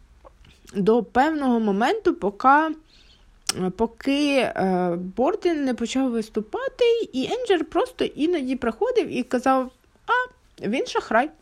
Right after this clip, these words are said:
дивіться на нього, який він невдаха! Навіть фокус нормально не може показати". Ось тут він провалився. Він так буквально приходив один чи два рази,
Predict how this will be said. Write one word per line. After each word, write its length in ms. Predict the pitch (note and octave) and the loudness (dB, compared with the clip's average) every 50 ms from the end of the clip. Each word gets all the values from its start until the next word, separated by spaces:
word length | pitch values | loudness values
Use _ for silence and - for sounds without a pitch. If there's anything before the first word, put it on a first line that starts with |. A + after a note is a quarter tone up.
| _ _ _ _ _ - | _ _ _ _ _ -6
дивіться 420 | C4+ - D#4 B3+ A#3+ A#3 - C4 A#3+ | -2 0 2 2 0 0 0 0 0
на 100 | A#3 A3+ | 0 2
нього, 280 | A3 G#3+ G#3+ G#3+ G3 | 2 2 2 4 4
який 460 | G3+ G3 G3 - C#4+ E4 F#4 F4 D4+ | 2 2 0 0 2 2 4 4 2
він 340 | A3 G#3+ A#3+ C#4+ D#4 D#4 D#4 D#4 - - - - - - - - _ - | 2 0 0 0 0 -2 -4 -6 -10 -20 -20 -20 -20 -20 -20 -18 _ -4
невдаха! 800 | B3 C4 B3+ C4 B3 G#3+ F#3 G3+ G3 F#3+ G3 - - F#3+ F3 F#3 - - - - - - - _ - _ _ _ - - - | 0 2 2 2 2 2 4 4 4 4 2 0 -4 -6 -6 -6 -10 -14 -20 -20 -20 -20 -20 _ -20 _ _ _ -20 -20 -12
Навіть 420 | - C4 D4 E4 F#4+ F#4 D4+ B3+ - | -6 0 2 4 4 4 2 0 0
фокус 380 | - A3 G#3 G3+ G#3 G3 G3+ | 2 2 2 2 0 -2 0
нормально 440 | A3 G3 G3+ G3+ F#3 F3+ F3+ F3+ F3+ | 0 2 2 4 2 2 2 2 0
не 100 | F3+ F3+ | 0 0
може 240 | F3+ F3 F3 F#3 F3 | 0 -2 -2 -2 -4
показати". 640 | F3 F3+ F3+ - F#3+ F#3 F#3 F3 F3 - - - - - - - | -4 -4 -4 -4 -6 -4 -4 -6 -6 -6 -8 -12 -12 -12 -20 -10
Ось 300 | - - G4+ B4+ - - - | -4 0 0 0 0 -2 -2
тут 240 | - C#4+ E4+ E4 - | 0 0 0 0 -2
він 180 | C4+ C#4 C4 | -2 -2 0
провалився. 680 | - B3+ B3 A#3 G#3+ F#3+ E3+ E3 D#3+ - - - D3 - - - - - - - - - - - - - - - - - - D#4+ | 2 2 2 2 4 2 2 0 -2 -4 -4 -6 -6 -6 -8 -14 -18 -18 -20 -20 -20 -20 -20 -20 -20 -20 -20 -20 -20 -14 -6 -2
Він 140 | D4 E4 | 0 2
так 160 | E4 E4+ D#4 A#3+ | 4 4 4 4
буквально 500 | A#3+ C4+ C4 D4 C#4+ C#4 C4 B3 A#3+ G#3+ | 2 0 2 2 2 2 2 2 0 -2
приходив 420 | A3+ A#3+ - C4 A#3+ G#3+ A3 F#3 | -2 -2 0 0 0 0 0 0
один 300 | D3+ F#3+ G3 G#3 A3 G#3+ | 0 0 0 0 0 0
чи 100 | G#3+ A3 | -4 -6
два 220 | F#3+ G3+ G#3+ A3+ | -6 -4 -4 -2
рази, 320 | B3+ F#4 B4 C#5 B4+ - | -2 -2 -2 -2 -2 -2